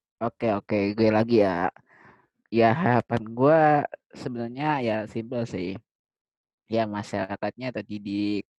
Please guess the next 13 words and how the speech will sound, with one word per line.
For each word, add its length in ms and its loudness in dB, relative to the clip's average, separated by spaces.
Sama, 560 -2
ya, 320 0
kalau 240 -2
secara 320 0
general, 640 4
masyarakatnya 640 4
madani 480 2
gitu 240 0
aja 160 2
sih 160 2
kalau 240 0
menurut 160 -10
gue. 180 2